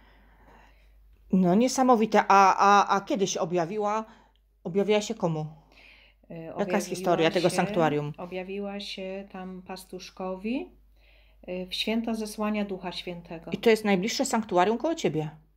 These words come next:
Speaker 1: To jest
Speaker 2: Tak.
Speaker 1: najstarsze
Speaker 2: Tak.
Speaker 1: sanktuarium w Polsce.
Speaker 2: Maryjne w Polsce, tak.
Speaker 1: Objawiła się Matka Boża pastuszkowi w zesłanie Ducha Świętego. Ty
Speaker 2: Dokładnie.
Speaker 1: namalowałaś obraz Matki Bożej niosący Ducha Świętego.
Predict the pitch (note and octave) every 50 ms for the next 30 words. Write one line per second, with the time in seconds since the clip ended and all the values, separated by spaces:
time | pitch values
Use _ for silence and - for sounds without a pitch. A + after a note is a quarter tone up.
0 | _ - G3 F3 E3 G3+ G3+ F3+ - - A3+ A#3+ A#3+ - C4+ - B3 A#3 A3+ -
1 | G#3+ E3+ F#3 A3+ C4 C4+ - - A#3 F#3 F#3 G3 F#3+ F#3+ D#3 D#3 D#3 F#3+ G3+ -
2 | _ - F#3 F3 F3 - - - E3+ - - F3+ F3 - - _ - F#3+ E3+ F#3+
3 | G3 F#3 G3 G#3+ A3 A3+ - A#3 G3+ G#3 G#3 G#3 - F#3 E3+ E3 F3+ G3+ G3+ B3
4 | C4 C4+ - - - G#3+ G3+ - - F#3+ - - F#3 G3 A3 C4 A3+ F#3+ G3+ G3+
5 | - G3+ F3+ A3+ A#3 F#3+ G3 F#3+ - E3+ E3 - - E3+ E3 E3 - D#3 D3+ -
6 | - - F#3 - - F3+ F3+ - F#3+ F#3+ G3 F#3 F3+ F3+ F3+ F3+ E3+ F3 F3 E3+
7 | E3+ E3+ E3+ - - F3+ F3 D#3+ F3 E3 D#3+ - - - _ _ _ _ _ _
8 | _ _ _ _ _ - _ _ _ _ _ _ _ _ - - - - D#3 D3+
9 | - - F3 E3+ F3 E3 G3 G3+ G3+ G3+ A#3 A3+ G#3+ - C#4 B3+ D#4 - A#3 G3+
10 | G3+ - F#3 D#3+ D3 - D3 C#3+ D#3 D3+ D#3